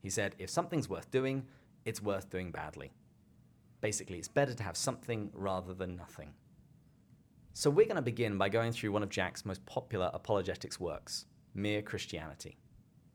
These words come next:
Now, I said earlier I didn't find any C S Lewis podcasts. That's actually not quite true. I did find one podcast where a group of Christians were working their way through the book, but they gave up early into book two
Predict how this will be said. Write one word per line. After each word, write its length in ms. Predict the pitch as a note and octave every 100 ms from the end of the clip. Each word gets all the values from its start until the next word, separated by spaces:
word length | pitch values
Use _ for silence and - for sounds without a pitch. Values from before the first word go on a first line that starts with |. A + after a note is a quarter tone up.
| - - - - - - - -
Now, 240 | - C#3+ C#3
I 40 | C3+
said 220 | - G#3
earlier 380 | D3 B2 A2 -
I 60 | G2+
didn't 260 | G#2+ G#2+
find 280 | - G2+ G#2
any 160 | G#2 G#2
C 200 | - G#2
S 140 | G2
Lewis 160 | G2 F#2
podcasts. 800 | - F#2+ - G#2+ A2+ - - - - - - -
That's 240 | F#3 -
actually 220 | G#3+ D3
not 180 | A#2+ -
quite 320 | - G2+ A2
true. 340 | - G#2 G#2+ B2+ -
I 60 | G#2
did 160 | D3
find 260 | C#3+ A2+ F2+
one 220 | F2+ B2
podcast 540 | C3 B2 - B2 C3
where 300 | - F#2+ F#2 -
a 40 |
group 200 | F#2+ A#2+
of 80 | A2
Christians 440 | - F#2+ - B2
were 260 | A#2 F2 D#2 -
working 360 | F#2 F#2+ - G#2
their 120 | F#2+
way 140 | F2 F2+
through 220 | - G#2
the 80 | F#2+
book, 280 | C3+ - - - - - - - -
but 240 | - G2 A#2+
they 100 | C3+
gave 220 | E3 F#3
up 140 | F#3+ -
early 360 | A#2 A2 G#2
into 180 | G2+ G2+
book 300 | F#2+ F#2 -
two 340 | - - D#2